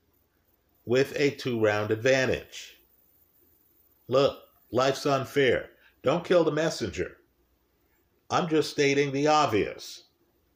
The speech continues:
I know there aren't judges' scorecards as they enter the ring that have two X's on them for Canelo,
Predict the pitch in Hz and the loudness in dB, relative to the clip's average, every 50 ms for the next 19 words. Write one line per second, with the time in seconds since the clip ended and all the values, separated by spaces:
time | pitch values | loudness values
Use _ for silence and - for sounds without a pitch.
0 | _ _ _ _ _ _ _ _ _ _ _ _ _ _ _ _ - - 127 139 | _ _ _ _ _ _ _ _ _ _ _ _ _ _ _ _ -6 -4 -2 2
1 | 151 180 214 220 190 190 170 143 - 143 143 151 156 156 151 - - - - _ | 2 4 4 6 6 6 4 4 2 2 2 4 4 2 0 -2 -6 -14 -20 _
2 | _ - - 139 143 139 135 143 127 - - - - 131 135 139 131 - - 110 | _ 0 2 2 2 2 0 -4 -6 -6 -6 -6 0 4 4 4 4 2 2 0
3 | 95 82 69 67 - 104 107 - - 110 104 110 127 123 - 143 117 98 104 98 | 0 0 0 -2 -2 -4 -4 -2 0 0 2 2 0 0 0 -2 0 0 0 0
4 | 113 123 113 92 85 80 85 80 - - - 131 127 123 117 110 104 - - - | 0 0 0 0 0 -2 -2 -2 -2 -4 -2 -2 0 0 2 0 0 -2 -4 -16
5 | - _ _ - - 175 170 147 123 123 135 131 - - - - 101 87 76 76 | -20 _ _ -6 0 2 2 4 4 2 2 2 0 -4 -4 -2 -2 -2 0 0
6 | 98 95 90 82 80 80 95 92 73 65 - - - - _ - - - - - | 0 0 0 -2 -2 0 0 0 0 -2 -6 -10 -18 -20 _ -20 -20 -20 -20 -20
7 | - _ - - 127 123 - - 127 110 120 135 139 131 107 80 69 67 - | -20 _ 0 4 4 4 4 2 0 0 0 2 2 2 2 2 0 -4 -8